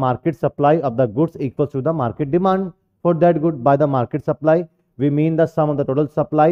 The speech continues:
by all the producer of a goods taken together, whereas the market demand", मतलब कि सभी टोटल डिम-, एग्रीगेट डिमांड, "this can be better explained with the help of the following schedule।"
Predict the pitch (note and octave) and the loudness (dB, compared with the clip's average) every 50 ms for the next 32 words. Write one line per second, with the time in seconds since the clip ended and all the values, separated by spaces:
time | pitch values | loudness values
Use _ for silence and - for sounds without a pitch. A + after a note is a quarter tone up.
0 | F3 C#3+ C3 C3+ C3+ C3+ - C3+ C3 C#3 D#3 D3+ C#3+ D3 C#3+ - C#3 C3 C3 C3 | 2 2 2 2 2 2 0 2 2 2 2 2 0 -2 0 0 -2 -2 -2 -4
1 | - - D#3 E3 D#3+ - _ _ _ _ - _ - B2+ B2+ - D3 C3+ A#2+ B2+ | -2 -2 -2 -2 -2 -4 _ _ _ _ -20 _ -4 -4 0 0 0 0 0 0
2 | E3 E3 - - - C#3 B2 - C#3 A#2+ - B2+ A2+ B2+ C3 A#2+ D3 D#3+ E3+ D3+ | -2 -2 -4 -4 -4 -4 -4 -2 -6 -6 -6 -4 -2 -2 0 2 0 0 0 -2
3 | B2 C3 C3 B2+ B2 A2+ A#2 B2+ A#2+ A#2 A#2+ A#2 - - D#3 C#3+ D3+ D3+ D3+ D#3 | 0 2 2 2 2 2 0 -2 -2 0 -2 -4 -2 -2 -2 0 0 0 2 0
4 | E3+ F3+ F3 E3 - _ _ _ _ - A#2 A#2 - C3 B2+ - _ C3+ B2+ - | 0 -2 -4 -10 -14 _ _ _ _ -8 -8 -6 -2 -2 -4 -2 _ -2 -4 -4
5 | - - C#3 C3 D3+ D#3+ D#3+ D#3 D#3 - C3+ B2+ A#2+ A2+ B2 B2 - B2 A#2+ A#2+ | -2 -2 0 4 4 4 4 2 0 -2 -4 -4 -2 -2 -2 -2 0 -2 0 0
6 | B2+ B2+ D3 D3 D3 D3 D#3 D#3+ F3 F3 E3 - _ _ _ - G#2+ C3+ D3 C#3 | 2 2 2 2 2 0 2 0 -2 -2 -6 -12 _ _ _ -4 -2 -2 -2 -2
7 | - - C3+ B2 A#2+ A#2 B2+ A2+ A2+ A#2 G#2+ B2 B2+ A#2 - _ - B2 B2 B2 | 0 0 0 0 0 0 -2 0 0 0 2 0 -2 -2 -2 _ -6 -6 -6 -4
8 | G2+ A2+ G2+ F#2+ A#2 A2+ A2 G#2+ G2 G#2 G#2 F#2+ F#2+ B2 B2 - A2+ G#2 G2+ G2+ | -6 -6 -4 -2 -2 0 0 -2 -4 -4 -8 -4 -4 -4 -4 -2 -4 -4 -2 -2
9 | G2+ A2 C3+ E3 G3 F#3+ E3 - _ _ _ _ _ _ _ _ _ _ _ _ | -2 0 0 0 -2 -4 -8 -12 _ _ _ _ _ _ _ _ _ _ _ _
10 | - F#3+ E3+ D#3+ B2 G#2 F#2 | -4 0 2 2 2 2 -2